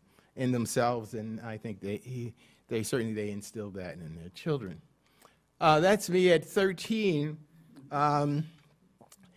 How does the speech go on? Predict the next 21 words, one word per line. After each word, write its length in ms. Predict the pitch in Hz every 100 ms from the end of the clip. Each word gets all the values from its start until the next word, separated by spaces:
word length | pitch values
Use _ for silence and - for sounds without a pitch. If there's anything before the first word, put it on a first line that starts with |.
| _ _
and 260 | - 143 147
that's 540 | 151 156 156 - 165
Sonny, 340 | 131 - 156 143
my 180 | 131 120
best 280 | 135 131
friend. 380 | - 147 131 131 131 - _ _ _
Um, 640 | - 127 123 117 113 107 101 _
he 160 | 127 127
made 220 | 135 135
me 100 | 123
feel 220 | 117 104
tall. 420 | - 98 90 262 _ _ _ 359 185
Uh, 340 | 147 147 147 117 -
<laughs> 1500 | 151 - - 269 233 - - 370 - - - - - - -
and 120 | 151
that's 260 | 156 160 156
in 100 | 156
front 340 | 113 175 156
of 100 | 147
Earlham 420 | 135 143 139 135
Street. 440 | 127 - 139 127